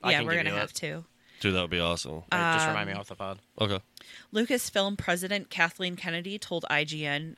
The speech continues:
Speaker 2: uh, all three films are pretty far along in development,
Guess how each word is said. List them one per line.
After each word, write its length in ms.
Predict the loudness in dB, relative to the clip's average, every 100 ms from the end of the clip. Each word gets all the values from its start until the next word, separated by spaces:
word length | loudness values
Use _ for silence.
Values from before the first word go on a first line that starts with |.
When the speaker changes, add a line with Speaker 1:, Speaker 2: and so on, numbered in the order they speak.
| -6
Speaker 2:
uh, 300 | -2 -2 -2
all 140 | -4
three 240 | -4 -6 -4
films 400 | -4 -6 -6 -10
are 80 |
pretty 200 | -10 -14
far 200 | -12 -12
along 300 | -10 -8 -10 -12
in 100 | -16
development, 540 | -8 -6 -4 -6 -6